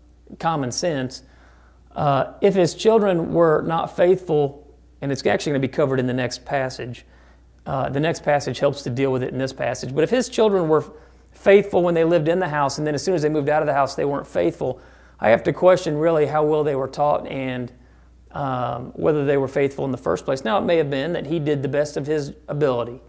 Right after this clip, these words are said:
uh, but when it says here that he, he ruled his own house,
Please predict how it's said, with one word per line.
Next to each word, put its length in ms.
uh, 160
but 180
when 160
it 140
says 460
here 200
that 140
he, 320
he 100
ruled 320
his 160
own 180
house, 460